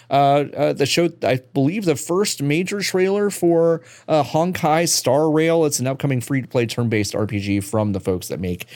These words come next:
Genshin Impact. Looked pretty good. We saw a,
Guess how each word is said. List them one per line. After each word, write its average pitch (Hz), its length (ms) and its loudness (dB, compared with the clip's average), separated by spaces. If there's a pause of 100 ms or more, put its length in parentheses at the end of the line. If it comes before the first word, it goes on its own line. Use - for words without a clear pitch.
(260)
Genshin 107 400 -2
Impact. 104 600 0 (400)
Looked 131 200 -2
pretty 107 200 -2
good. 117 460 2 (960)
We 359 220 2
saw 160 480 4 (440)
a, 151 380 4